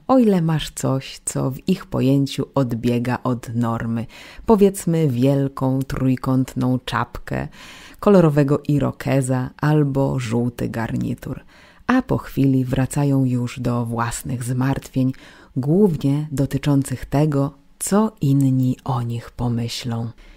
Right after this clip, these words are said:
I to jest bardzo uwalniające, bo w ogólnym rozrachunku nikogo specjalnie nie obchodzi twoja osoba, wszak za bardzo zajęty jest nieustannym mieleniem różnych myśli i własnych zmartwień.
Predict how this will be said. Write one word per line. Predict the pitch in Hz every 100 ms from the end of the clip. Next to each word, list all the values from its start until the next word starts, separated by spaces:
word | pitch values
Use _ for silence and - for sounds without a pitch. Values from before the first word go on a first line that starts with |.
| - -
I | 175
to | 185
jest | 226 220 196
bardzo | 151 156 156 143 147
uwalniające, | 143 127 127 123 123 120 113 113 - 120 127
bo | 139 139
w | 135
ogólnym | - 143 185 196 180
rozrachunku | 147 135 131 - 170 165 - 160 160
nikogo | 233 233 175 151
specjalnie | - 135 127 123 123 120
nie | 120
obchodzi | - - 123 -
twoja | - - 117 117
osoba, | 120 - 117 117 - - - -
wszak | - 151 -
za | 135 135
bardzo | 131 143 135 127
zajęty | 120 123 127 131 131
jest | 127 127 -
nieustannym | 135 156 175 156 - 185 180 170 170 165 156
mieleniem | 131 127 127 127 127 120
różnych | 113 127 117 113 113 110 -
myśli | 123 127 - 139 139 143 - - - -
i | 220
własnych | 123 - - 143 123
zmartwień. | 117 123 113 - - - 131 135